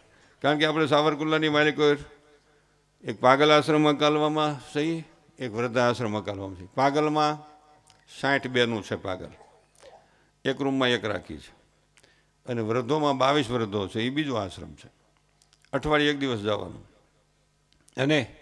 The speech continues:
એવા પ્રેમની લાગણી ભાવથી જાય છે. પાગલને મળવા જતા અમે અમારી મા બેન દીકરીને મળવા જઈએ છીએ. અમે અમારી મા બેન દીકરીને મળવા જઈએ. એવા ભાવથી જઈને આજીવન એમાં જ કરવાનું છે.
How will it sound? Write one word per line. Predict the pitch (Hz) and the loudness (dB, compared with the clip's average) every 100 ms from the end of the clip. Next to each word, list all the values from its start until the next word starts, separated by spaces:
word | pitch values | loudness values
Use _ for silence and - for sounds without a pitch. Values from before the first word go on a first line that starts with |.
| _ _ _ _ _ _ _ _ _ _ _ _ | _ _ _ _ _ _ _ _ _ _ _ _
એવા | - 139 | 4 6
પ્રેમની | 135 127 131 113 127 | 6 4 2 2 0
લાગણી | 113 117 123 120 | 2 2 2 -2
ભાવથી | 104 107 113 127 | 0 0 0 -4
જાય | 110 117 | -2 -2
છે. | 110 110 | -2 -4
પાગલને | - 113 120 131 135 | 2 4 4 2 2
મળવા | 131 131 135 | 2 2 0
જતા | 131 131 117 113 | 0 0 2 2
અમે | 123 | 2
અમારી | 120 117 110 104 | 2 4 4 4
મા | 104 113 | 4 4
બેન | 113 110 98 | 6 4 4
દીકરીને | 98 104 104 101 95 | 2 0 2 2 4
મળવા | 90 90 85 85 | 2 2 0 -4
જઈએ | 76 76 64 | -8 -8 -8
છીએ. | - - - _ - _ - _ 120 | -10 -14 -16 _ -20 _ -20 _ 4
અમે | 143 147 | 10 12
અમારી | 143 135 | 12 10
મા | 117 113 113 | 8 8 6
બેન | 110 98 | 6 4
દીકરીને | 98 101 95 90 | 4 0 -2 -2
મળવા | 80 78 80 - | -6 -8 -10 -14
જઈએ. | - - | -16 -8
એવા | 156 160 | 2 4
ભાવથી | 123 143 143 135 | 6 6 4 2
જઈને | 123 127 | 2 4
આજીવન | 170 190 226 220 | 4 6 6 6
એમાં | 190 190 147 | 6 6 4
જ | |
કરવાનું | 123 104 82 78 | 2 0 -2 -8
છે. | - | -18